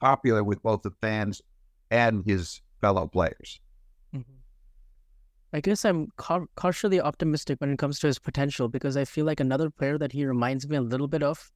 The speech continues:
Speaker 2: I mean, they're obviously very different in many ways as well, because Ben has, you know, I, I think Ben has a better head on his shoulders, uh, and I think he has a bigger serve, but he reminds me a little bit of Denis Shapovalov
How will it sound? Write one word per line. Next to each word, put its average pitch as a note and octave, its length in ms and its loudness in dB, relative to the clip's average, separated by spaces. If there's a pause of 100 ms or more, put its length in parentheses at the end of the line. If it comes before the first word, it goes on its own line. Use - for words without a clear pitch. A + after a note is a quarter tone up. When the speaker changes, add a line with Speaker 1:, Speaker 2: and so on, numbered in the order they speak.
(120)
Speaker 2:
I D3 40 -2
mean, C3+ 140 2
they're C3+ 140 0 (260)
obviously D#3+ 280 0
very C3+ 220 2
different B2+ 300 -2
in A#2+ 100 0
many A#2+ 200 0
ways B2 320 0
as B2 140 -2
well, A#2 180 2
because B2+ 300 -4
Ben C3 200 -2
has, C3 260 -2 (800)
you D#3 80 0
know, B2 240 -2 (100)
I, C#3+ 120 -4
I C3+ 100 -4
think D3+ 200 0
Ben C#3 140 2
has C#3 180 0
a B2+ 140 2
better C3 280 -2
head C3+ 160 -2
on C3+ 140 -2
his B2+ 80 -2
shoulders, C3 600 -4 (580)
uh, B2 220 -4
and C3 100 -2
I C3 60 -2
think C#3+ 180 0
he C#3+ 60 2
has C3+ 120 4
a C3 60 0
bigger B2+ 220 0
serve, C#3+ 340 -2
but C3+ 100 -2
he C#3 100 -2
reminds C#3 380 0
me F3+ 60 0
a D3+ 60 2
little C#3+ 160 0
bit D3 140 0
of B2+ 100 0
Denis C3+ 240 0
Shapovalov A#2 720 -6